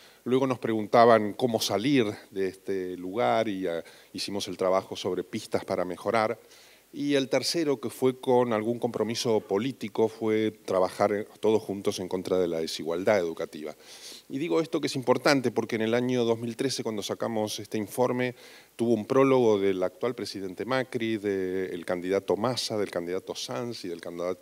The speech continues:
del candidato Urtubey. Es decir, que hubo algo que nos unió en los dichos hacia la educación y ahora yo pido que esta unión sea en los hechos, es decir, llevarlo del dicho al hecho.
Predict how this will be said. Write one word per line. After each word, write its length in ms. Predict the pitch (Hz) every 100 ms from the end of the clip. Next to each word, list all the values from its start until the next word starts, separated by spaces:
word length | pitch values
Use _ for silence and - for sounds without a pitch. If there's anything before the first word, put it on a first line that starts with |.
| 104
del 140 | 90
candidato 380 | 87 85 92 87
Urtubey. 460 | - 90 120 90 - - - -
Es 120 | 107
decir, 280 | 104 - 117
que 120 | 110
hubo 240 | 120 131 135
algo 220 | 131 131
que 120 | 113
nos 260 | 95 - -
unió 460 | 98 131 120 98
en 100 | 92
los 200 | 90 82
dichos 400 | 104 123 - 90
hacia 180 | 92 -
la 80 | 92
educación 640 | 90 92 110 - 120 117 - - - -
y 140 | - 104
ahora 240 | 104 110
yo 220 | 101 107
pido 580 | 104 - 147 139 120 113
que 220 | 117 98
esta 260 | 95 - 95
unión 320 | 98 104 104
sea 180 | 98 104
en 100 | 92
los 160 | 82 -
hechos, 440 | 82 - - -
es 100 | 80
decir, 220 | 80 87
llevarlo 480 | 82 90 107 104 98
del 160 | 90 85
dicho 240 | 90 95
al 120 | 80
hecho. 220 | - -